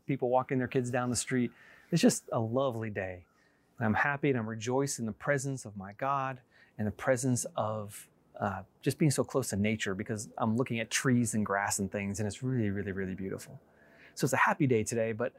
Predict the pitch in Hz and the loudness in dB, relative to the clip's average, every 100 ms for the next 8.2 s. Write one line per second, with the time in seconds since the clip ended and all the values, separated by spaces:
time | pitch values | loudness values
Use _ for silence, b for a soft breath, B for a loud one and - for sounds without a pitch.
0 | - 135 120 - 214 196 151 127 123 120 | -6 -2 0 2 2 4 2 2 -2 -2
1 | 110 104 - 113 95 98 - - 104 - | -2 -4 -2 0 0 -2 -8 -10 -8 -2
2 | 165 175 - 127 123 117 - B B B | 0 0 0 -2 0 -4 -8 B B B
3 | B B _ - 117 107 135 - 143 - | B B _ -10 -2 4 4 4 0 -2
4 | - 113 110 120 113 - 117 - 110 98 | 0 0 0 -2 -2 -4 -4 -2 -4 -2
5 | 107 107 - 117 104 101 - 104 98 - | -4 -8 -6 0 0 0 -2 -2 -4 -2
6 | 101 - 98 98 90 - - - 143 _ | -4 -2 -6 -4 -4 -6 -10 -10 -12 _
7 | _ _ _ - 113 117 117 - - 135 | _ _ _ -2 4 4 2 -8 -2 4
8 | 123 120 | 4 4